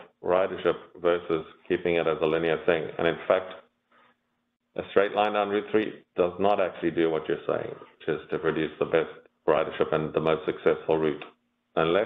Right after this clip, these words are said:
the model is just bad. But the model shows that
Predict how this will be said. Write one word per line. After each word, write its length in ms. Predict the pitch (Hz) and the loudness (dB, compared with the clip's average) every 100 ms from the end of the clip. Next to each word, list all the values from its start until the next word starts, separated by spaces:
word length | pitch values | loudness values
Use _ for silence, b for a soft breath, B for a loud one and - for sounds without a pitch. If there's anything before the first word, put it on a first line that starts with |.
| - | 0
the 60 | 85 | 0
model 460 | 85 90 76 73 | 2 2 0 -2
is 60 | 73 - | -4 -4
just 160 | 73 - - _ 78 | -4 -4 -12 _ 2
bad. 340 | 80 71 69 - | 2 0 -4 -4
But 160 | - | -2
the 60 | 82 | 0
model 440 | 78 95 101 82 78 92 | 2 2 2 -2 0 2
shows 260 | 87 78 78 - B B B B B B B _ _ _ - | 2 0 -8 -16 B B B B B B B _ _ _ 2
that 260 | 85 - | 2 2